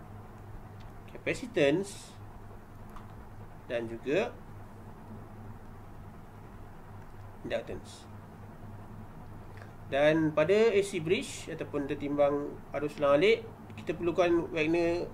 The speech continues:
earthing device untuk, untuk, uh, mengurangkan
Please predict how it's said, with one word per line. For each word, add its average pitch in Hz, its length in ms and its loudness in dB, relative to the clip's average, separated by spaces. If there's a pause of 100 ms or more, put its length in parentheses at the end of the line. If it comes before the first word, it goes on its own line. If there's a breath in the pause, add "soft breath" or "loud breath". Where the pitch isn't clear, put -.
earthing 160 320 6
device 123 560 2
untuk, 151 320 0 (640 loud breath)
untuk, 143 640 2
uh, 120 880 -2 (480)
mengurangkan 147 800 4